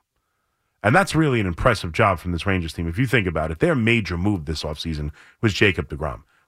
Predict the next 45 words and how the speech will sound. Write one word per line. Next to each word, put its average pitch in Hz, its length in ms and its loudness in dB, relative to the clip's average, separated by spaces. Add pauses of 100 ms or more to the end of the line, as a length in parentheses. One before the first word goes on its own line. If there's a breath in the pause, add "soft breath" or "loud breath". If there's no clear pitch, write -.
Last 127 360 4
year, 185 360 2 (840)
Semien, 127 560 2 (160)
Seager 117 560 2 (680 soft breath)
making 120 300 4
a 92 40 -2
big 123 260 2
splash 117 480 2
with 101 100 -4
the 104 60 -2
middle 113 240 2
of 107 80 0
their 104 160 4
infield. 95 440 0 (880)
I 117 80 2
mean, 120 140 2
Semien 143 520 2
felt, - 380 2
uh, 120 160 -6
the 110 180 0
word 127 300 0
was 127 160 0
he 135 100 -2
wanted 127 280 2
to 117 60 -6
be 123 100 0
a 104 40 -2
shortstop. 101 540 -2
He 95 60 -4
was 95 100 -4
playing 127 280 2
second 120 320 0
base 117 340 0 (400 soft breath)
with 123 160 2
Toronto, 120 480 4
but 107 100 2
he 107 60 2
wanted 120 240 2
to 110 80 -4
be 117 80 2
a 107 60 2
shortstop 123 500 2
and 110 100 0
yet 110 160 0
still 127 460 -2